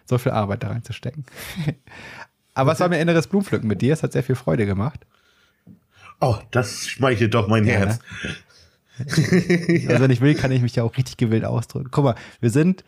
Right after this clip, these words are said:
Speaker 1: oh, jetzt fa-, pass mal auf, jetzt Freestyle. Wir sind, äh, die Luftmatratze der guten Unterhaltung auf diesem Fluss des tristen Alltages.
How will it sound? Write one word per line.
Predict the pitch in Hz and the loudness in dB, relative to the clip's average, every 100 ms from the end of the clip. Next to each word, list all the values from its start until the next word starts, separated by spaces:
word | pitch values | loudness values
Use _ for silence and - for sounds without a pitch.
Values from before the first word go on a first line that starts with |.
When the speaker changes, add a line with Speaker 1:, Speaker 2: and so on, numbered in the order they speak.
| _ | _
Speaker 1:
oh, | - 101 | -2 0
jetzt | 98 101 - | 0 -2 -6
fa-, | - - | -10 -4
pass | 117 113 | -2 0
mal | 101 | 0
auf, | 104 - - | 0 -2 -6
jetzt | 113 107 - - | -2 -2 -4 -2
Freestyle. | 131 123 120 120 - - - - | 2 2 2 -2 -4 -16 -10 0
Wir | 123 | 2
sind, | 110 170 202 - - _ | 4 2 2 -4 -16 _
äh, | 127 127 104 - - _ _ - _ _ | 0 2 2 -2 -10 _ _ -20 _ _
die | 120 | 0
Luftmatratze | 135 180 156 143 - 143 - 139 | 2 2 0 -2 0 -2 -2 -4
der | 117 | -2
guten | 120 147 131 | -2 -4 -2
Unterhaltung | 123 113 95 127 190 196 196 190 | -6 -6 -2 -2 -2 -4 -6 -6
auf | - 110 - | -6 -8 -4
diesem | 120 110 107 104 - - | -6 -4 -6 -8 -12 -20
Fluss | - - - 117 156 170 - | -18 -10 -2 2 2 0 -6
des | 113 - - | -6 -6 -6
tristen | - - - - | -4 -4 -6 -6
Alltages. | 123 113 - 104 117 131 131 | -6 -6 -6 -8 -8 -10 -12